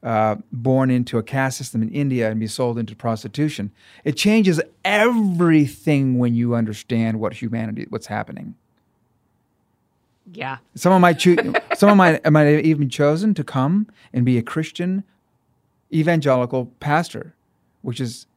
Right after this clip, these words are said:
Speaker 1: perhaps more difficult than
Speaker 2: Right.
Speaker 1: being born into prostitution.
Speaker 2: Mm-hmm.
Speaker 1: Someone else, I'm, I'm not judging it. I'm
Speaker 2: Yeah,
Speaker 1: just
Speaker 2: yeah.
Speaker 1: saying, you chose to be a pa-, I, I do that with pastors too. You,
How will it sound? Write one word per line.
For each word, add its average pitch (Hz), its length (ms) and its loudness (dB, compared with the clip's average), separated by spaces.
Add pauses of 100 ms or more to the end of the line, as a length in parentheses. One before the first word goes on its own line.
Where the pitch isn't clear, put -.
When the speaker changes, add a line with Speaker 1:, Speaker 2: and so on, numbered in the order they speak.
(640)
Speaker 1:
perhaps 139 500 -2 (1200)
more 160 360 6
difficult 107 540 2 (240)
than 131 180 2
Speaker 2:
Right. 123 40 4
Speaker 1:
being 123 220 2
born 123 240 2
into 107 180 -4
prostitution. 110 720 -8
Speaker 2:
Mm-hmm. 147 340 -10
Speaker 1:
Someone 175 280 2
else, 160 200 2 (120)
I'm, - 160 -14 (120)
I'm 135 80 0
not 139 160 2
judging 123 320 2
it. 101 220 -12
I'm 120 80 -2
Speaker 2:
Yeah, 120 80 2
Speaker 1:
just 113 80 0
Speaker 2:
yeah. 113 120 0
Speaker 1:
saying, 120 120 2
you 202 220 2
chose 208 320 2
to 165 80 0
be 147 80 4
a - 40 -2
pa-, 151 220 0 (220)
I, 165 220 4
I - 40 4
do 170 100 6
that 147 120 6
with 123 100 -2
pastors 123 320 0
too. 123 100 -6
You, 143 240 -2